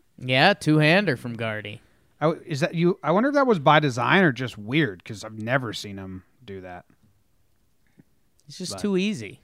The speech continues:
Speaker 1: The game's too easy for him.
Speaker 2: If anyone didn't see that spring training clip, which is probably a lot of people, Brett Gardner hit a home run and just shit-talked his whole way through the dugout,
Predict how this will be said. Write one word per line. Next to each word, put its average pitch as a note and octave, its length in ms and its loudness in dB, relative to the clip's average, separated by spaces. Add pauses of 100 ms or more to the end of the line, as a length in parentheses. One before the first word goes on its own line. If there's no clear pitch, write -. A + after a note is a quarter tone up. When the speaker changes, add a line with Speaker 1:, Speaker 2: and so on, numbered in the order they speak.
(120)
Speaker 1:
The C#3 80 -16
game's E3+ 300 -2
too F3 160 -2
easy D#3 240 0
for G#2 240 -14
him. A2 140 -18 (180)
Speaker 2:
If B2+ 100 -12
anyone G3 300 4
didn't D#3 240 4
see D3+ 220 0
that C3+ 180 2
spring C3 260 -2
training A#2 520 -4 (260)
clip, - 380 -6 (580)
which - 140 -14
is - 80 -14
probably D#4 420 6
a G3 100 10
lot B2 320 6
of G#2+ 80 -4
people, - 400 -16 (600)
Brett F#3+ 200 6
Gardner F#3 280 8
hit D#3+ 100 8
a C#3+ 60 6
home C#3 240 6
run A#2+ 400 2 (760)
and C#3 400 2
just D3+ 240 2
shit-talked - 920 2
his B2 220 -4
whole E3+ 340 6
way C#3 300 6
through C3+ 160 -2
the A#2+ 100 0
dugout, G#2+ 480 -2